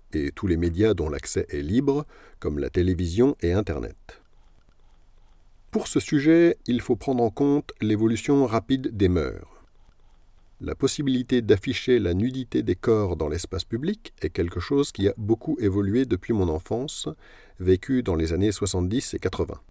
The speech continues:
Je l'ai déjà dit dans mon article consacré à la liberté d'expression, mais quand j'étais enfant, voir une femme dénudée, ce n'était possible qu'en de très rares endroits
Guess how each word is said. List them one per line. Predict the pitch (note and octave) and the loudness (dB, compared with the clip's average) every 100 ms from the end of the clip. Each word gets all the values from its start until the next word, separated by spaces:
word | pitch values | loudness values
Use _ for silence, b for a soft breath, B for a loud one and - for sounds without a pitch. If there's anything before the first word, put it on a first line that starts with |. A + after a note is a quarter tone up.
| _ - - - - - - - - - | _ -20 -20 -20 -20 -20 -20 -20 -20 -14
Je | - | -6
l'ai | D2 | -4
déjà | C2+ G#2+ A2 | 0 4 6
dit | A2 A2+ | 4 2
dans | E2+ | 0
mon | D#2 | 0
article | F2 - G#2+ E2 | -2 -4 -6 -6
consacré | D2+ F2 E2+ - F2+ | -6 -6 -6 -4 -4
à | F2+ | -4
la | D#2 | -4
liberté | D#2+ A2 G#2+ - F2+ | 0 2 2 2 -2
d'expression, | D2+ - F2+ - C#3+ F3 G3+ G3+ | -2 -6 -8 -2 -2 -2 -6 -8
mais | F2 D2+ | -4 -4
quand | C#2 - | -4 -4
j'étais | E2 F#2+ F2+ | -2 -2 -2
enfant, | E2+ E2 - E3+ - _ - _ _ - | -4 -6 -4 -4 -6 _ -20 _ _ -8
voir | F#2 D3 C#3+ | 2 2 4
une | A2+ | 2
femme | G2 A#2 G#2 | 4 2 2
dénudée, | G#2 C#3+ A2+ G#2 C#3 G#3 | 4 4 4 4 2 0
ce | G3+ - | -4 -4
n'était | F#2 F2 F#2 | -2 0 0
possible | G#2+ F#2+ B2+ A#2 G#2 | -2 0 2 2 2
qu'en | F2+ | 0
de | D#2+ D#2+ | 0 0
très | - C3+ | 0 -4
rares | C3 A#2 G#2 F2+ | -2 -4 -2 -2
endroits | E2 D#2 G2 D#3 | -2 0 -2 -4